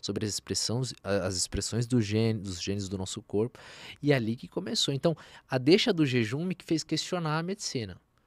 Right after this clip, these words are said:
Todo mundo era contra, eu falei, não, não tem como, cara, Deus não vai mandar fazer uma coisa que não faz bem, porque eu conheço Deus, né? Né?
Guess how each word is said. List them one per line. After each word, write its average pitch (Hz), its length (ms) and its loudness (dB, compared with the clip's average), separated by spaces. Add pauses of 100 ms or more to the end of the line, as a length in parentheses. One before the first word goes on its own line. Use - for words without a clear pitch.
(360)
Todo 113 220 0
mundo 127 200 2
era 131 160 8
contra, 170 520 4
eu 220 80 2
falei, 160 200 -2
não, 117 300 -4
não 113 160 -12
tem 165 240 -4
como, 131 260 4
cara, 98 220 -4
Deus 110 160 0
não 151 80 -4
vai 165 100 0
mandar 180 260 2
fazer 156 200 -2
uma 156 120 -2
coisa 127 240 -2
que 151 120 -8
não 151 100 -4
faz 160 180 -4
bem, 147 140 -4
porque 131 240 -16
eu - 80 -20
conheço 127 380 -4
Deus, 151 260 -6 (500)
né? 107 180 -2 (360)
Né? 104 380 -2